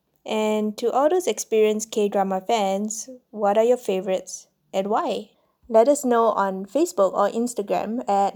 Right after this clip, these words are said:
hmm dot what now. We've really had such a fun time recording our thoughts on K-drama and K-pop, and who knows, in such a fast-paced industry, we might have to do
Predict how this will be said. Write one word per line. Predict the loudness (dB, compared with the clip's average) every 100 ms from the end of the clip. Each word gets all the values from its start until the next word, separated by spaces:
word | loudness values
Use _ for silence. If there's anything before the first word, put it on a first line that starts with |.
| -4
hmm | -4 -4 -6 -6
dot | -4 -2
what | -2
now. | 0 -2 -4 -12 _ _
We've | -4 -2 0 -2
really | -4 -2 0 0 2
had | 0 0
such | -4 -4
a |
fun | 0 0 0
time | -2 -2 0
recording | -4 0 0 2 0
our | -4 -4
thoughts | -2 0 0 -4 -8
on | -8 -4
K-drama | -2 0 0 0 -2 -2
and | -4 -2
K-pop, | 0 0 2 2 2 -2 _ _ _
and | -6 -6
who | -4 0
knows, | 2 0 -6 -14 -16 _ _
in | -6 -2
such | -4 -2
a | -4
fast-paced | 0 0 0 0 0 2
industry, | 2 2 0 -4 -6 -8 -14 _ -6
we | -2
might | 0 0 2
have | 0 2
to |
do | -2 0 2 0